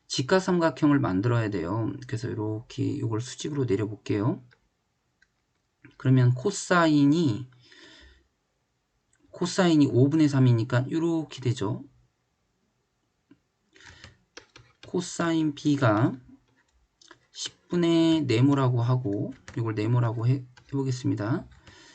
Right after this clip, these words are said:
얘가 오분의 삼이에요. 자, 그럼 얘는 이를 곱했죠? 여기다 이를 곱하니까 육이 되겠네요. 여긴 일단 육이 되겠죠?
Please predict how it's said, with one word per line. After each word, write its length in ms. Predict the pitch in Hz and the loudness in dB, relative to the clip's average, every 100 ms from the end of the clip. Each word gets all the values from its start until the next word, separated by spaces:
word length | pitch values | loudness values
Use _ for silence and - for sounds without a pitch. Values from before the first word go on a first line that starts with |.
| _ - - | _ -20 -4
얘가 240 | 120 127 143 | -2 0 0
오분의 400 | 117 127 139 127 | 0 0 2 0
삼이에요. 480 | 127 131 110 101 139 - _ _ _ _ _ _ _ - | 2 2 2 -2 -4 -8 _ _ _ _ _ _ _ -14
자, 140 | 123 | -10
그럼 180 | 127 113 | -6 -4
얘는 340 | 117 113 123 | -2 -2 -4
이를 300 | 131 147 143 | -2 -2 -4
곱했죠? 580 | 131 127 135 - 247 294 _ _ _ _ - | -6 -6 -8 -6 -6 -8 _ _ _ _ -4
여기다 200 | 123 117 | -2 -2
이를 320 | 131 143 139 | 0 0 0
곱하니까 580 | 131 - 120 113 143 147 | -4 -4 -4 -2 -4 -4
육이 220 | 120 143 | -2 -2
되겠네요. 420 | 131 104 90 - - _ _ _ _ - - _ - | -4 -6 -8 -10 -14 _ _ _ _ -20 -20 _ -10
여긴 240 | 117 120 | -4 -2
일단 340 | 110 120 113 104 | -2 -4 -6 -6
육이 200 | 117 127 | -4 -4
되겠죠? 460 | 104 95 - 165 | -6 -8 -12 -16